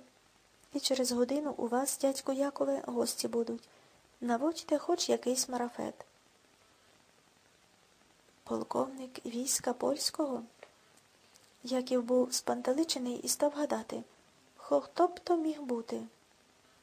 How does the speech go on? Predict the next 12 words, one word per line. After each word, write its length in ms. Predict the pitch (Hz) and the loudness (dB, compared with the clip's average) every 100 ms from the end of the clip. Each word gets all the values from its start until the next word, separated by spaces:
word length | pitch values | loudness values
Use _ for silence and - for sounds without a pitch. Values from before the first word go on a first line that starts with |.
| _ - | _ -12
Щас 480 | - - 285 330 - - | -6 -2 0 0 -2 -4
скажу, 480 | - 262 254 302 285 | -2 -2 -2 -4 -6
як 320 | 247 262 269 | -6 -6 -2
його 160 | 247 254 | -2 -2
фамілія. 560 | 269 254 226 220 220 233 _ _ _ _ _ _ _ _ _ _ _ _ _ _ _ _ - _ | -4 -6 -6 -6 -8 -12 _ _ _ _ _ _ _ _ _ _ _ _ _ _ _ _ -20 _
Партійний 580 | 233 240 - 254 254 247 | -2 -2 0 0 0 0
секретар 580 | - 247 247 254 254 254 | 0 0 0 2 2 4
Іван 280 | 240 240 233 | 2 2 0
Пахомович 680 | 233 285 294 277 277 - | -2 0 -2 -4 -2 -2
поліз 360 | - 254 320 - | 0 2 2 0
до 80 | 226 | -4
кишень 440 | - - 269 294 | -2 -2 -4 -6